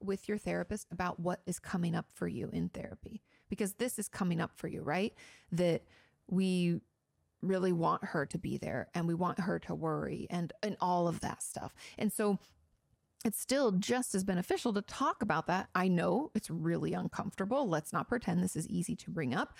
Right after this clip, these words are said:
But I do think that talking about this will help uncover where it's coming from and letting her know, like, "Hey, nothing happened to me like that. But I don't know if maybe my mom just, or mom or dad or whoever your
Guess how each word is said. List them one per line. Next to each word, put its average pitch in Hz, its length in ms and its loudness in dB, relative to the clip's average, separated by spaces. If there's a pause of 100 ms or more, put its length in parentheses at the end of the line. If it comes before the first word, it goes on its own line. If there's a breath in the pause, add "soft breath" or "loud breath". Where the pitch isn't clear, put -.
(480 loud breath)
But 208 460 6 (400 loud breath)
I 190 140 4
do 214 360 4
think 175 360 0
that - 180 -4
talking 311 480 0
about 190 300 0
this 180 200 0
will 190 60 0
help 226 240 -2
uncover 208 560 0 (220 loud breath)
where 180 160 0
it's - 140 -8
coming 180 340 0
from 185 340 -2 (240 loud breath)
and 262 140 0
letting 285 220 2
her 254 100 6
know, 240 180 6
like, 208 220 4
"Hey, 262 200 4
nothing 240 360 6
happened 214 400 4
to - 100 2
me 170 340 4
like 175 340 -2
that. - 280 -4
But 185 180 0 (320 loud breath)
I 208 120 2
don't 240 360 2
know 180 480 6
if - 200 -2
maybe 185 420 2
my 175 240 0
mom 175 380 -2
just, 175 260 -4 (100)
or 180 80 0
mom 170 240 0
or 165 60 -2
dad 165 300 -2
or 170 60 -2
whoever 170 300 -2
your 151 160 -2